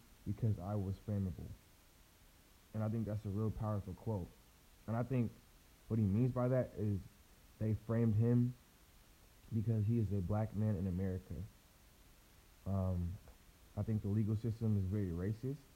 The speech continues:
and biased, and most of the time, justice is not done. Um, there are, there are many white cops who kill unarmed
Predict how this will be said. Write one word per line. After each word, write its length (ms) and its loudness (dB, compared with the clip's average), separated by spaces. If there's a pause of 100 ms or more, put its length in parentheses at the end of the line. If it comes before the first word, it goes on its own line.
(100)
and 200 0
biased, 380 0 (1300)
and 640 -2 (840)
most 300 2
of 60 0
the 60 2
time, 500 0
justice 400 -2
is 80 -2
not 300 0
done. 260 0 (1700)
Um, 460 0 (1400)
there 160 0
are, 220 0
there 100 4
are 60 4
many 240 6
white 320 0
cops 300 0
who 180 0
kill 400 2 (100)
unarmed 520 4